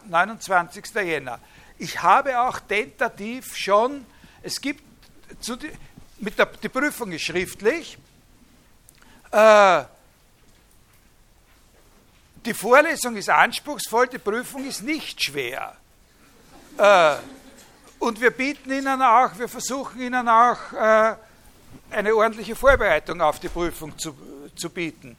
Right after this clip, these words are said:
Und es gibt insgesamt, und da gibt's überhaupt keine Kompromisse, es gibt vier Prüfungstermine. Der erste ist am, in Übereinstimmung mit dem studienrechtlichen Teil der Satzung.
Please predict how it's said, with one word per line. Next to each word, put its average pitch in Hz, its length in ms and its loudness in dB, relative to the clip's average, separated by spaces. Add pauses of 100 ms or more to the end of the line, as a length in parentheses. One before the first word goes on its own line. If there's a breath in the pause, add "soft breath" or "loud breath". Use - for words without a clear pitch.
(380 loud breath)
Und - 180 -8
es - 200 -4
gibt - 400 -8
insgesamt, 254 880 -4
und - 180 -12
da 214 60 6
gibt's - 320 -8
überhaupt 262 560 2
keine 202 300 -2
Kompromisse, 226 720 -4
es - 120 -12
gibt - 200 -16
vier 262 320 -6
Prüfungstermine. 156 1120 -8 (360 soft breath)
Der 170 120 -8
erste 220 360 2
ist 220 260 -4
am, 156 300 4 (480 soft breath)
in 254 300 -2
Übereinstimmung 208 880 0
mit 214 320 -10
dem 226 220 -2
studienrechtlichen 202 920 -10
Teil 147 240 -4
der - 120 -10
Satzung. - 560 0